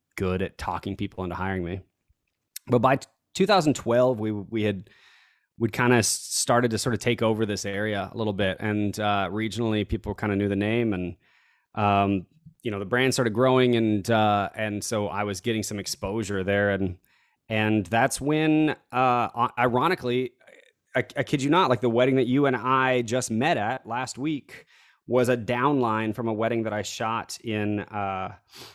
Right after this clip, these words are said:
I think it was two thousand eleven,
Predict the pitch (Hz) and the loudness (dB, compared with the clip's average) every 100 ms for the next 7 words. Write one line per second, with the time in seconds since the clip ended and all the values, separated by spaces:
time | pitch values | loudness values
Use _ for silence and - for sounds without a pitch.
0 | _ _ - _ _ - - - 110 113 | _ _ -20 _ _ -18 -12 -8 -4 -2
1 | 104 - - 113 127 117 117 113 117 113 | -4 -8 -8 -6 -2 -2 -2 0 0 0
2 | 101 101 123 78 73 | -2 -4 -6 -10 -12